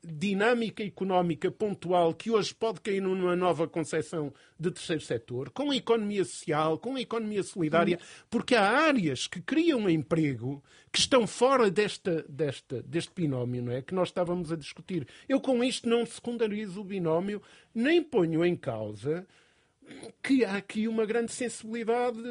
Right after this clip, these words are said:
Speaker 1: política
Speaker 2: Bom, doutor
Speaker 1: nas,
Speaker 2: Carvalho
Speaker 1: em
Speaker 2: da Silva,
Speaker 1: alguns
Speaker 2: já que,
Speaker 1: processos, não é?
Speaker 2: eh, ambos colocaram a questão de, eh, estarmos, de facto, à beira de um segundo resgate, embora por
Speaker 1: Eu, eu
Speaker 2: questões,
Speaker 1: não, não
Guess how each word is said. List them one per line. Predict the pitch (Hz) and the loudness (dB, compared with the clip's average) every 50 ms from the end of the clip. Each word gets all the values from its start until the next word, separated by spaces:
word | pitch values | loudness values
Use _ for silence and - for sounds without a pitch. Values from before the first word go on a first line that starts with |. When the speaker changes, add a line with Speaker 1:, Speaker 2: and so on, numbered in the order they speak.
| 240 214 _ | -12 -12 _
Speaker 1:
política | - 240 226 233 240 240 254 - 247 269 220 | -8 -4 -2 -2 -2 -4 -6 -6 -6 0 2
Speaker 2:
Bom, | 214 | 4
doutor | 190 233 226 220 247 | 6 6 6 6 6
Speaker 1:
nas, | 220 - | 6 8
Speaker 2:
Carvalho | 240 226 220 226 226 214 | 6 8 10 10 8 8
Speaker 1:
em | 208 | 8
Speaker 2:
da | 208 | 6
Silva, | 208 - 190 165 175 | 6 4 4 4 4
Speaker 1:
alguns | 190 175 | 4 6
Speaker 2:
já | 196 202 202 | 6 6 6
que, | 233 208 | 4 4
Speaker 1:
processos, | 202 202 196 190 208 208 | 4 6 6 6 6 6
não | 214 208 202 233 | 4 2 4 6
é? | 226 | 6
Speaker 2:
eh, | 220 | 6
ambos | 220 226 220 - - | 6 4 0 -4 -6
colocaram | - - 202 190 - 214 196 190 190 190 | -2 0 0 2 4 4 4 4 4 2
a | 190 185 | 0 0
questão | - - - - - 190 180 180 175 | -2 -4 -8 -4 -2 0 0 0 0
de, | 175 165 175 | 0 0 0
eh, | 170 170 202 220 185 185 190 | 0 0 0 2 2 2 2
estarmos, | 185 - - - 202 185 185 185 170 - | 0 -2 0 0 0 2 2 0 -4 -6
de | - - | -8 -8
facto, | - 196 185 170 - - - - - 180 | -4 -2 -2 -2 -2 -6 -12 -6 -2 0
à | 170 175 | 0 0
beira | 170 196 190 180 175 175 175 | 2 4 4 4 4 2 0
de | 170 180 | -2 -2
um | 175 170 | -2 -4
segundo | 156 - - - 185 180 165 156 | -4 -6 -6 -6 -4 -4 -4 -6
resgate, | 139 156 165 160 175 175 190 202 - - 214 | -6 -6 -6 -4 -2 -2 -2 -2 -4 -6 -8
embora | 185 165 165 180 180 175 156 | -6 -2 0 2 2 2 2
por | 151 | 2
Speaker 1:
Eu, | 165 170 | 0 0
eu | 170 147 | 0 -2
Speaker 2:
questões, | - 143 123 127 131 - - - 170 | -6 -8 -6 -2 0 2 2 2 2
Speaker 1:
não, | 185 220 214 | 2 0 0
não | 175 | 0